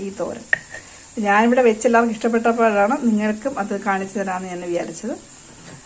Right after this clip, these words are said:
അപ്പം എല്ലാവരും ഇത് ചെയ്ത് നോക്കുക, പ്രത്യേകിച്ച്, ആ, വെജിറ്റേറിയൻകാർക്ക് വളരെ ഇഷ്ടപ്പെടും. എന്ന് വെച്ചാൽ എപ്പോഴും എപ്പോഴും ഒരു തോരനും, ആ, സാധാ രീതിയിലുള്ള തോരനും ഒരു മെഴുക്കുവരട്ടിയൊക്കെ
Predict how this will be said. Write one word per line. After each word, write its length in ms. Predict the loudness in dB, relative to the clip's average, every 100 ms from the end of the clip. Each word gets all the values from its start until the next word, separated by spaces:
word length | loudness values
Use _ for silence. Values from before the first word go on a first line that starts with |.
| -20 -12
അപ്പം 300 | -4 -4 -4 -12 -16 -14 -10
എല്ലാവരും 360 | -6 -4 -2
ഇത് 80 | -2
ചെയ്ത് 180 | -2 -2
നോക്കുക, 160 | -4
പ്രത്യേകിച്ച്, 480 | -8 -4 -2 -2 -2 -4 -6 -18 -20 -14 -6
ആ, 220 | -4 -2 -4
വെജിറ്റേറിയൻകാർക്ക് 1040 | -6 -6 -2 -2 0 -2 -2 -4 -4 -6 -6 -16 -12
വളരെ 280 | -6 -2 0
ഇഷ്ടപ്പെടും. 460 | -2 -6 -10 -8
എന്ന് 120 | -8 -8
വെച്ചാൽ 160 | -8
എപ്പോഴും 260 | -6 -2 0
എപ്പോഴും 280 | 2 2 2
ഒരു 220 | 0 -2 -10 -20 -20 -4 2
തോരനും, 640 | 2 2 0 -2 -2 -6
ആ, 100 | -4
സാധാ 300 | 0 2 2 2
രീതിയിലുള്ള 520 | -4 -4 -4 -2 -2
തോരനും 520 | -2 -2 -4 -6 -10 -10
ഒരു 140 | -6 -4
മെഴുക്കുവരട്ടിയൊക്കെ 840 | -2 -4 -4 -4 -4 -4 -2 -4